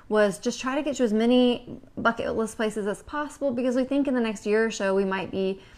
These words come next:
settling down more, starting a family, getting married, that kind of thing. And so we were like, "Where are some places that we need to go,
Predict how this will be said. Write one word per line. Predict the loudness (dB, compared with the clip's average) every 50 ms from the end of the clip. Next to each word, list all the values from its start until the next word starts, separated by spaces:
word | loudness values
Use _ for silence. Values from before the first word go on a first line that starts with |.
| -20 -20 -18
settling | -6 -4 -2 0 0 0 0 2
down | 2 2 2 2 2
more, | 0 0 -4 -4
starting | -4 -6 -6 -4 -2 -4
a | -4
family, | -4 -2 -2 0 0 0 0 -2 -4 -6 -6
getting | -6 -6 -4 -2 -2
married, | 0 0 -2 -2 -4
that | -6 -8 -8 -6
kind | -4 -4
of | -4 -4
thing. | -4 -6 -4 -4 -6 -6
And | -8 -6
so | -4 -4
we | -4
were | -2
like, | -2 -2 -2 -2
"Where | -2 0 0 2
are | 0 0
some | 0 -2
places | -2 -2 -2 -2 -2
that | -6 -4 -2
we | -2
need | -2 -2 -4
to | -4 -6
go, | -4 0 0 2 2 2 2 0 0 -2 -4